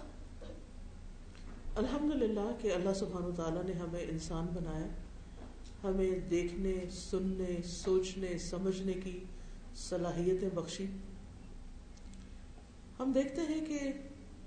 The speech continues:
کوئی بھی چیز ہمارے ارد گرد، آس پاس، اوپر نیچے خود سے خود نہیں بنی۔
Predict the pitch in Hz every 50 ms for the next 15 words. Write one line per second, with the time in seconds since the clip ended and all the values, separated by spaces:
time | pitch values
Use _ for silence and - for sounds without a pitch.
0 | - - - 247 254 262 277 269 294 294 - 214 220 214 202 - 208 190 185 185
1 | 190 185 190 190 190 190 190 190 185 156 - 170 180 175 170 - - - 170 175
2 | 175 175 175 - 175 160 151 156 156 156 156 - - - - - - - - -
3 | - - - - - 190 190 - 208 185 170 165 165 165 - - 165 160 156 160
4 | 160 - - - - - - - - - - - - - - - - - - -
5 | - - - - - - - - - - - - - - - 254 254 254 - 247
6 | 233 - 226 226 214 202 190 185 160 160 151 151